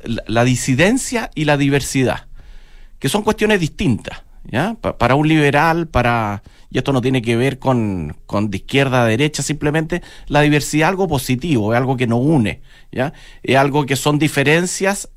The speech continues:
es cómo se buscan acuerdos entre los diferentes. La diversidad es el concepto que fue relevante desde los noventa en adelante. Pero hoy día en el discurso está esta, esta idea de los disidentes, de la disidencia. Y la disidencia, viendo los análisis semánticos, se relaciona a qué?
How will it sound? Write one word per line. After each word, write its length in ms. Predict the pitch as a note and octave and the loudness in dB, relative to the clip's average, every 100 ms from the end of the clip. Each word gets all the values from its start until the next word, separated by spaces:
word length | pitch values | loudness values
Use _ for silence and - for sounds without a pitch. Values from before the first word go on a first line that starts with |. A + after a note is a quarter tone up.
| - | -6
es 300 | B2 B2+ - - - | -6 -6 -10 -20 -10
cómo 200 | - E3 | -2 -2
se 120 | D#3 D3+ | 0 2
buscan 460 | D#3+ D#3+ F#3 F3 - | 2 0 -2 0 -2
acuerdos 580 | B2+ B2+ E3+ F3+ F3 - | -2 2 0 0 -4 -4
entre 420 | C3 B2+ C3+ - - | -4 -2 -2 -2 -4
los 100 | A2+ | -6
diferentes. 720 | A#2 C#3+ D#3 F2 - - - - - | -2 2 2 0 -8 -18 -20 -20 -6
La 140 | B2 | 0
diversidad 340 | C3 C3 - G3 | 0 0 0 -2
es 40 | |
el 20 | G3 | -2
concepto 420 | D#3+ F#3 G#3 G3 | -4 -4 -6 -6
que 120 | D#3+ | -6
fue 340 | - D#3+ E3 D#3+ - - - | -2 0 0 -4 -18 -20 -2
relevante 640 | B2 A#2+ C3 C#3+ D#3+ E3+ | 0 2 4 2 2 -2
desde 220 | C#3+ B2+ | 0 0
los 140 | B2 A#2 | 0 0
noventa 480 | A#2+ C3 D#3 D#3+ D#3 | 0 0 0 0 2
en 80 | A#2+ | 2
adelante. 580 | G2+ C3 C#3 D#2 B1+ - - - - - - | 0 0 0 -2 -8 -8 -8 -8 -10 -14 -2
Pero 160 | C3+ | 2
hoy 100 | D3 | 2
día 160 | D3 G#3 | 2 2
en 60 | B3 | 0
el 80 | F#3 | 0
discurso 380 | E3 G3 G3+ | -2 -4 -4
está 160 | G3+ F3+ | -2 -2
esta, 380 | F3+ - E3 - | -2 0 -2 -2
esta 220 | C#3+ E3 | -2 0
idea 160 | D3+ E3 | 2 2
de 80 | E3 | 2
los 140 | D3 | 0
disidentes, 840 | C3+ A#2 B2 B2+ F#3+ A2+ - - - | 0 -2 0 2 2 0 -4 -12 -8
de 100 | G2+ | -2
la 140 | A#2 A#2 | 0 0
disidencia. 800 | A2 - A#2 E3 G2+ - - - - - - - - | -2 -2 2 2 2 -4 -8 -12 -18 -20 -20 -20 -8
Y 100 | - | 0
la 100 | C3+ | 2
disidencia, 600 | C#3 C3 C#3+ F3 A3 A#3+ | 4 2 2 2 2 0
viendo 300 | G#3+ F#3+ G3 | 0 0 0
los 140 | G3 E3 | 2 2
análisis 420 | D#3 F3 F3+ F3 | 2 0 -2 -4
semánticos, 540 | - E3+ F3+ F#3+ G3 - | -2 0 0 -2 -4 -2
se 100 | D3+ | -2
relaciona 500 | C#3+ C3 - E3 E3 | 0 0 0 0 0
a 40 | |
qué? 280 | D#3+ E3+ - | 0 -2 0